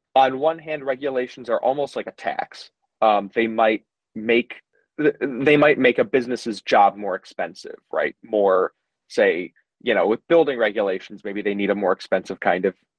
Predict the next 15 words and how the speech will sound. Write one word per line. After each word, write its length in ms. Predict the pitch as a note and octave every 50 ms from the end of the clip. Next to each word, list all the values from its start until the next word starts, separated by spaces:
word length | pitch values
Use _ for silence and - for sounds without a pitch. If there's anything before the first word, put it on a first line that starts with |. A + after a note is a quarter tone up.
| _ _ _
insulation. 920 | C#3 G#2+ G#2+ - - - B2 A2 A2+ A2 G#2+ - - - - F2 - -
With 140 | - G#2 -
healthcare 580 | - - C3+ C#3+ D3 C#3+ - - - B2+ A#2+
regulations, 680 | A#2 A2+ G#2+ - A#2+ A2 G#2 G2+ G2+ - - G#2+ F#2+ _
maybe 180 | A2 G#2 G2 G#2+
you 80 | G#2
need 140 | G2+ G2 F#2+
to 100 | G#2 G2+
do 140 | G2 G#2 G2+
a 40 | -
procedure 540 | - A2 G#2 - - G#2+ G#2 - G2+ F#2+
a 40 | F#2+ -
certain 360 | - - G#2 - - G#2 G2+
way 280 | G2 G2 F#2+ F2+ F2+
with 160 | F#2 F#2+ F#2